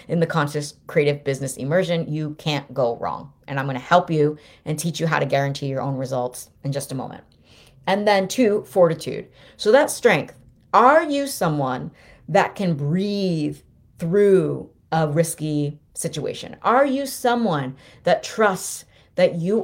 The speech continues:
always get what you came for? Are you someone that can handle a little bit of risk? Because entrepreneurs take risks.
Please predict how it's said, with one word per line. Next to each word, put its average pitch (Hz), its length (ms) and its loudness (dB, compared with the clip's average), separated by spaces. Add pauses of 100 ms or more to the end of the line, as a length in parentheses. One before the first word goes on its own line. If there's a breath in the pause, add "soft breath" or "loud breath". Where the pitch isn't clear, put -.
always 196 420 6
get 175 380 2
what 165 260 0
you 156 140 -4
came 151 320 -6
for? - 380 -10
Are 247 260 4
you 269 200 -2
someone 208 760 -2 (220 loud breath)
that 190 160 0
can 185 140 -4
handle 208 440 2
a - 20 2
little 175 200 0
bit 165 120 2
of 165 120 2
risk? 185 260 4
Because - 340 -4
entrepreneurs 208 840 0
take 190 200 -4
risks. - 640 0